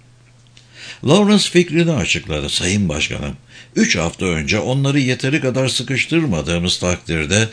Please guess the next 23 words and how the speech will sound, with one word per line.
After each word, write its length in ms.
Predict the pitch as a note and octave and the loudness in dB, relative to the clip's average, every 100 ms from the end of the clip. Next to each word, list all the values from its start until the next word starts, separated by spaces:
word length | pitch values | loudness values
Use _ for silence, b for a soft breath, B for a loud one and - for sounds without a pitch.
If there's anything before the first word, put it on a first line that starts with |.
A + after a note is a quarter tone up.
| - | 2
Amerika 560 | C#3 D#3+ F3+ F#3 F3 | 4 6 4 4 4
ve 160 | E3+ C#3+ | 4 4
özgür 520 | D#3+ D#3 C#3+ E3+ D3+ | 4 4 4 4 4
dünya 380 | D3+ D3+ D#3+ D#3 | 2 2 2 0
için 300 | C#3 D3+ D3+ | 0 0 2
en 180 | D#3 D#3 | 0 0
iyi 140 | C3+ | 2
olanı 320 | C#3+ C#3 C#3+ | 2 2 2
elde 380 | A#2+ C3 B2+ B2 | 2 0 0 0
edemeyeceğimizi 1000 | A#2 C#3 C3 B2 A#2 A#2+ B2 A2+ A2+ C3 | 2 2 2 0 0 2 0 0 0 0
söylemiştiniz. 1000 | A#2 G#2+ G2+ F#2+ - G2 F2+ F2 - - - B B B B B | 0 2 4 4 2 2 2 0 -2 -6 -16 B B B B B
Çok 260 | - G3+ A#3 | 2 4 4
sıkıştırırsak 1000 | - A2+ B2 A2 C3 E3 D3 - F#2+ - | 0 0 0 0 2 4 4 2 0 2
da 100 | A#2+ | 0
Rudy'nin 520 | A#2 E3+ F#2 D#2+ G#2+ | 4 4 4 2 2
kendisini 680 | - B2 C3 C3+ C3 C#3+ D3 | 2 2 2 0 0 0 -2
kurtarmak 600 | C3+ A#2 C#3 C#3 D#3+ A#2+ | -4 -2 -2 2 2 0
için 380 | E2+ G#2+ A#2+ A2+ B B | 0 2 2 2 B B
barış 320 | B2+ E3+ F3+ | 4 6 4
konuşmalarından 960 | - D#3+ D3+ C#3 D#3 D#3 D#3 D3+ D#3 D3 | 2 0 0 0 0 2 2 0 0 0
kaçmasına 760 | C#3 C#3+ C#3 C#3+ C#3 D3+ E3 | 0 0 0 0 0 2 2
neden 300 | D3+ A#2+ A#2 | 2 2 2
oluruz. 640 | G#2+ F#2+ F#2 E2+ D#2+ - | 2 2 2 0 -2 -6